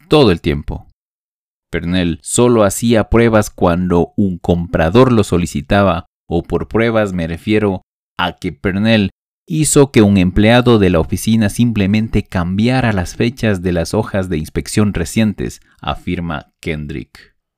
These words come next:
Kendrick incluso dibujó a la F D A los mapas de la planta de Plainview para mostrar exactamente dónde encontrar los agujeros en el techo,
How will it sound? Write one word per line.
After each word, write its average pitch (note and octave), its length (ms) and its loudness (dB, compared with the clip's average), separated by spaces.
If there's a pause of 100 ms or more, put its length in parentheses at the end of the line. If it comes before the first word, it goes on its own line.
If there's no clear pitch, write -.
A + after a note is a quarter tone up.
(160)
Kendrick D#3+ 480 -2
incluso D#3 540 -2
dibujó B2 520 -2
a D#3+ 80 -2
la C#3 140 -2
F C3+ 280 -4
D B2+ 140 -2
A C#3 80 -2
los A2 200 -2
mapas A2+ 440 -4
de F#2+ 100 -2
la F2 160 -4
planta G#2+ 400 -2
de E2+ 120 0
Plainview G2+ 540 0 (340)
para F#2+ 240 0
mostrar C3 560 -2
exactamente A#2+ 1300 -2 (320)
dónde D#3+ 380 -4
encontrar B2 520 -2
los A2+ 220 -4
agujeros F#2+ 560 0
en F2+ 100 -4
el E2 140 -6
techo, D#2+ 420 -8